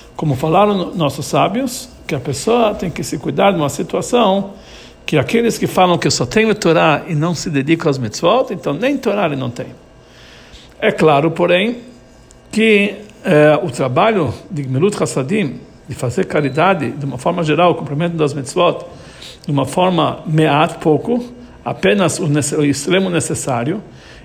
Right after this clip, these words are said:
isso é necessário também para uma pessoa que está o dia estudando Torá, tem que cumprir pelo menos as mitzvot, o mínimo necessário, como as mitzvot que dependem de tempo, tem que comer matzá, et cetera,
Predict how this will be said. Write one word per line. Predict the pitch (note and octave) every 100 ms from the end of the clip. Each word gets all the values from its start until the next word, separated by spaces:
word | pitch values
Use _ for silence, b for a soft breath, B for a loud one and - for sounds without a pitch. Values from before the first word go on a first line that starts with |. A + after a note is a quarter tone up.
| -
isso | G#3 B3 A#3+ A3+
é | F3
necessário | D3+ C#3+ D#3+ F3+ A3
também | A3+ D3+ G3+
para | G#3
uma | D#3+
pessoa | C3 C3+ F#3+
que | F3
está | -
o | C#3+
dia | D3
estudando | D#3+ - F3+ E3
Torá, | A3 A#3
tem | A3+ D3
que | C3
cumprir | - C#3+ -
pelo | D#3+ F3
menos | D3 D3+
as | D#3
mitzvot, | D#3 A#2+ C#3+ B2+ C#3 - B B B -
o | -
mínimo | D3+ C#3 D3
necessário, | D#3+ D#3+ G3 - A#3 F#3 - - -
como | - D3+
as | C#3+
mitzvot | C#3+ C#3 - C#3
que | -
dependem | D3+ C#3+ D#3 D#3+
de |
tempo, | E3 A#3+ B3 - - B B B
tem | - C#3
que |
comer | - C#3
matzá, | D#3 D#3+ A#3+ A3
et | C#3+
cetera, | - A3+ - A#2